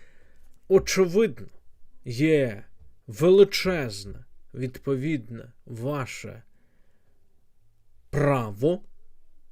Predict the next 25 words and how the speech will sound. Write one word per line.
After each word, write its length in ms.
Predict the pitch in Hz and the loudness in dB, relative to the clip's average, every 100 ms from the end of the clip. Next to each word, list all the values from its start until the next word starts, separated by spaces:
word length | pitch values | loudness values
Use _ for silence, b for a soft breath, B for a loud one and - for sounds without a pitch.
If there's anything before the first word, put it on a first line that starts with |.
| - - | -20 -12
на 500 | 131 139 151 139 143 170 - - - - - - - - - - - - | -4 0 2 0 0 -2 -2 -2 -6 -6 -8 -8 -8 -10 -12 -14 -6 4
те, 200 | 156 156 | 4 4
щоб 400 | - 151 127 120 | 0 -2 0 -2
жодних 640 | 113 196 196 127 127 - | 4 6 4 -2 -6 -4
медичних 840 | 135 147 127 180 - - 110 101 | -2 0 4 4 4 -8 -10 -12
процедур 760 | - 143 143 - 131 123 208 220 | -6 -6 -4 -4 -2 -2 -2 -2
не 140 | 143 | -6
було 260 | 120 131 127 | -4 -4 -4
здійснено 600 | 107 135 175 - 196 185 | -6 -8 -8 -6 -6 -6
без 320 | 127 139 120 | -2 -2 -2
вашого 380 | 131 131 - 120 | -6 -6 -8 -8
відома 340 | 151 170 135 | -8 -8 -10
щодо 300 | - 117 131 | -12 -14 -14
ваших 760 | - 123 - - - - - 110 | -18 -18 -20 -20 -20 -14 -10 -8
дітей. 380 | 117 - 131 - b b b b b - | -10 -10 -12 -12 b b b b b -10
Тому 380 | 135 147 208 233 | -6 -4 -2 -2
я 220 | 135 127 | -4 -4
пропонував 800 | - 120 - 131 127 147 226 226 | -6 -10 -8 -8 -6 -4 -4 -4
вже 480 | 110 107 107 107 107 | -8 -8 -8 -8 -8
і 100 | 110 | -8
раніше, 560 | 110 120 202 226 143 | -8 -2 -2 -2 -4
і 40 | 120 | -4
зараз 500 | 131 151 220 190 185 | -4 -4 -4 -6 -6
говорю, 380 | 180 185 175 160 b b b - 110 | -4 -4 -4 -8 b b b -20 -14
направте 840 | 110 - - 120 170 170 - - | -14 -14 -12 -6 -4 -4 -8 -20